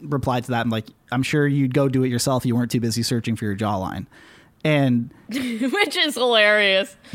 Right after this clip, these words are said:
Speaker 1: But so this guy came back and literally, like, this guy went back through my account seven months to
Speaker 2: Do you
Speaker 1: find it.
Speaker 2: know
Speaker 1: To
Speaker 2: how much you tweet that? Like, how long did he have to go back?
Speaker 1: A long time. To find a picture of me that he deemed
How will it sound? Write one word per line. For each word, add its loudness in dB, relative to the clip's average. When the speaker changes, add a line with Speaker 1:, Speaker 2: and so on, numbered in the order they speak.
Speaker 1:
But 2
so 2
this 4
guy 4
came 2
back 2
and 2
literally, 4
like, 4
this 2
guy 4
went 4
back 2
through 2
my 2
account -2
seven 2
months -2
to 0
Speaker 2:
Do -2
you -4
Speaker 1:
find 4
it. -4
Speaker 2:
know 0
Speaker 1:
To -4
Speaker 2:
how -6
much -6
you -12
tweet -12
that? -12
Like, -8
how 0
long -6
did -10
he -10
have -10
to -8
go -8
back? -8
Speaker 1:
A -4
long -2
time. -10
To 0
find 2
a 2
picture 0
of 0
me -2
that -4
he 2
deemed 0